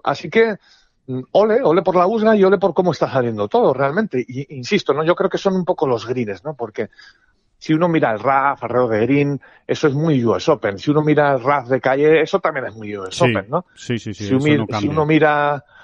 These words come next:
Speaker 1: la longitud del campo, pues también lo es, ¿no? Incluso por momentos la,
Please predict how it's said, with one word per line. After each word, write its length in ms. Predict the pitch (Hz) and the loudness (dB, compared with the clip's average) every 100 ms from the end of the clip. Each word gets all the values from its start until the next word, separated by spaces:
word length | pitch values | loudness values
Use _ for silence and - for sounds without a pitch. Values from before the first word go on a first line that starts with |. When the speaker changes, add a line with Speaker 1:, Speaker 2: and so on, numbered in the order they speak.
| - _ | -20 _
Speaker 1:
la 400 | 139 143 135 135 | -2 2 2 2
longitud 480 | 139 131 131 160 143 | 0 -2 0 2 4
del 140 | 156 | 2
campo, 500 | 135 165 151 165 175 - _ _ - | 2 -2 0 0 0 -4 _ _ -8
pues 200 | - - | -6 -4
también 360 | 101 127 170 | -2 2 2
lo 140 | 113 165 | 2 0
es, 200 | 151 117 | 0 0
¿no? 160 | 156 147 | 0 2
Incluso 920 | 120 127 123 123 117 113 110 107 104 | 0 -4 -2 2 4 4 2 0 -2
por 140 | - 117 | -4 -4
momentos 480 | 113 135 139 151 135 | -4 -4 -2 -2 0
la, 440 | 120 113 104 | 0 0 -4